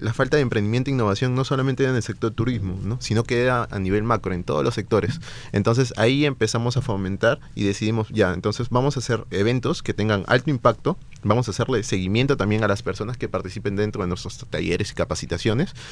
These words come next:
para que de esta manera el Perú fomente más el emprendimiento y la innovación y tengamos más gente que emprenda, ¿no? De, y eso, eh,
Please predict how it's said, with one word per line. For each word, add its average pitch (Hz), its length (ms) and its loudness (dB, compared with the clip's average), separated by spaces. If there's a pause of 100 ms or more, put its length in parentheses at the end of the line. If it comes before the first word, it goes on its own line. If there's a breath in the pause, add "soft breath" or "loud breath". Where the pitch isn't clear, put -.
(320 loud breath)
para 113 180 2
que 117 100 2
de 127 60 6
esta 156 160 0
manera 131 460 4
el 113 120 4
Perú 135 300 4
fomente 123 400 0
más 123 160 0
el 123 100 0
emprendimiento 104 540 0
y 120 40 0
la 117 80 2
innovación 110 540 0
y - 100 -6
tengamos 147 400 2
más 151 180 0
gente 151 280 0
que - 80 -4
emprenda, 123 440 2
¿no? 135 180 0 (180 loud breath)
De, 120 220 2 (100)
y 110 440 -2
eso, 160 320 2
eh, 104 120 0